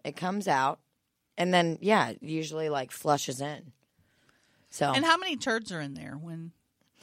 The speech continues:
Speaker 1: Well, I usually have diarrhea, <laughs> so
Speaker 2: Oh.
Speaker 1: it's not
Speaker 2: Okay.
Speaker 1: necessarily
Speaker 2: I think I'm gonna pass away
Speaker 1: a
Speaker 2: now.
Speaker 1: turd. <laughs> Yeah, it's not good. No, there's, sometimes there's been a normal one. It's not,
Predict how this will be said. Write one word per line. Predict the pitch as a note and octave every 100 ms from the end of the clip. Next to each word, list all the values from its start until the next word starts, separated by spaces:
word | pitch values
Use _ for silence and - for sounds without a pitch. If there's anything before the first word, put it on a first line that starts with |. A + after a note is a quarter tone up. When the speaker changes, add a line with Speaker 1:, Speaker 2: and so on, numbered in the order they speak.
| - - _ _ _
Speaker 1:
Well, | F3
I | F3+
usually | F3 F3 D#3 D3
have | C3+ B2+
diarrhea, | B2 A2+ G2+ A2 A2+ D3
<laughs> |
so | C#3+ - F#3 D3 C#3 - _ - - - _ _
Speaker 2:
Oh. | - A4+ A#4+ A3 C3+
Speaker 1:
it's | D3 -
not | D#3+ C#3+ C3 -
Speaker 2:
Okay. | - E4 - D#3+ D3 F3+ -
Speaker 1:
necessarily | D#3 D3+ D3+ - C#3+ C3+ B2+ B2+ B2+ _ _
Speaker 2:
I |
think | - A#3+
I'm | G3
gonna | F#3+ G3
pass | F#3 A3 A3 -
away | C4+ D4+
Speaker 1:
a | D4
Speaker 2:
now. | F#3+
Speaker 1:
turd. | - D#3 D3+ G3+
<laughs> | D#3 A2 A2 _ _ - - - _ -
Yeah, | C#3 C3+ -
it's | F3+
not | F#3+ G3
good. | D#3 C#3
No, | G#3 A3+ A3+
there's, | A3+ A#3+ A3+ - A#3
sometimes | - A#3+ A#3 A#3 G3
there's | G#3+ F#3
been | F#3+ G3
a |
normal | F3+ E3 E3+
one. | E3 E3+ -
It's | A#3 C#4
not, | C#4